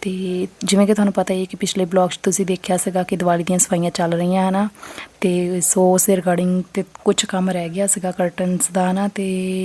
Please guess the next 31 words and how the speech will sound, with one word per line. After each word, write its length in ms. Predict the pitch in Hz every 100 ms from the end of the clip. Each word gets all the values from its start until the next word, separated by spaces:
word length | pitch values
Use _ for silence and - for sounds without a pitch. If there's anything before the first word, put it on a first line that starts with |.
| 185 -
ਇਸ 160 | 196 -
ਕਰਕੇ 340 | 180 170 190
ਸੋ 360 | - 180 175 - 180
ਅੱਜ 220 | 170 - 185 185
ਸਾਰੇ 340 | 180 180 180
ਕਰਟਨਸ 480 | 202 190 - 180 175
ਉਤਾਰ 400 | 185 175 180 170 -
ਕੇ 80 | 180
ਸਾਰੇ 300 | - 175 190
ਹੀ 160 | 202 185 - - - -
ਵਾਸ਼ 280 | 180 175 -
ਕਰ 140 | 190
ਦਿੱਤੇ 280 | 180 196 202
ਗਏ 120 | 190 196
ਤੇ 120 | 196
ਤਾਰਾਂ 340 | 190 175 180
ਸਾਰੀਆਂ 320 | 175 175 180
ਭਰਤੀਆਂ 340 | 185 196 - 175
ਮਾਤਾ 240 | 175 175
ਜੀ 180 | 175 190
ਨੇ। 120 | 208 202 - - - -
ਤੇ 420 | 190 185 180 196 - - - - - - - - 233
ਇਹਨਾਂ 240 | 226 247
ਨੂੰ 120 | 254
ਉਤਾਰ 380 | 240 - 185 185
ਕੇ 200 | - 214
ਹੈ 60 | 208
ਨਾ 200 | 233 214
ਵਾਸ਼ 300 | 185 180 -
ਕਰਨਾ 380 | 196 190 208 220
ਤੇ 500 | 214 202 202 202